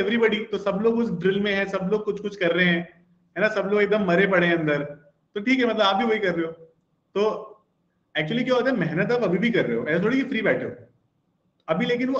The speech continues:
अनसर्टेन मेहनत है कि एग्जाम में होगा नहीं होगा। कॉलेज में जाने के बाद क्या है, फिर वो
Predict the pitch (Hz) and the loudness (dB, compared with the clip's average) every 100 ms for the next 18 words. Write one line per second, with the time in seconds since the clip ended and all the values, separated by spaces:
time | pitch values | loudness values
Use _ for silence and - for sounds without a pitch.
0 | 190 226 - 240 240 254 196 151 135 120 | -2 -2 2 2 4 2 2 2 0 -2
1 | 120 143 151 156 170 160 151 156 160 151 | -4 -2 0 0 0 0 0 2 4 4
2 | 151 160 151 151 131 127 - - _ _ | 2 2 2 2 0 -2 -8 -18 _ _
3 | _ - 180 240 262 269 240 254 254 254 | _ 0 2 4 2 2 0 0 0 0
4 | 254 262 262 269 269 | 2 2 2 2 -2